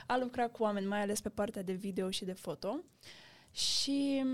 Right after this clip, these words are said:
prin interacțiunile pe care le-am avut noi, mi-a plăcut foarte mult cum reușești să pui un om în valoare.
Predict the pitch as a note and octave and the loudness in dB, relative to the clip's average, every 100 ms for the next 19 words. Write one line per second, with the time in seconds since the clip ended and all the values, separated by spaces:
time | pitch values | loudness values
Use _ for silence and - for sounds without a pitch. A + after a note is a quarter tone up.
0 | B3 - - _ _ _ _ _ _ _ | 0 -6 -18 _ _ _ _ _ _ _
1 | _ - - - C#4 C4+ C4 B3+ B3 - | _ -20 -14 -2 2 4 6 4 4 2
2 | C4+ C#4 C#4+ C4 B3 A#3 A3+ A3 G#3 A3+ | 2 4 6 4 6 4 4 4 2 0
3 | G#3 G3+ A#3+ C4 B3 C4 - - C4 C4+ | 0 0 0 0 -2 -2 -2 0 0 0
4 | A#3 A#3+ C4 C4 - B3+ B3 B3+ B3 C4+ | 0 2 0 -4 -2 2 4 4 2 0
5 | C4 C4 C4 B3+ A#3+ A#3 A3+ A3 G#3 F3 | 0 -2 0 0 2 2 2 4 4 4
6 | - - | 0 -6